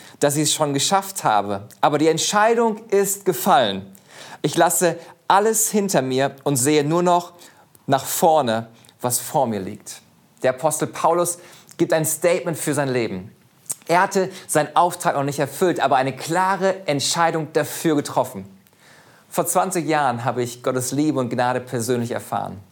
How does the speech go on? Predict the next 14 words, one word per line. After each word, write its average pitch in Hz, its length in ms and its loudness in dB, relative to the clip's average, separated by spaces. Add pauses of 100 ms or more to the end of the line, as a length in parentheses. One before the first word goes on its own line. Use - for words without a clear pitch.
(140)
Mein 143 240 0
Glaube 160 380 2
veränderte 147 400 -2
sich 135 200 -2
von 131 220 -2 (280)
einer 135 260 0
Religion 135 580 0
zu - 140 -2
einer 135 160 -2
persönlichen 139 760 -2
Beziehung 123 640 -2
zu - 160 -6
Jesus 113 320 -2
Christus. - 640 -8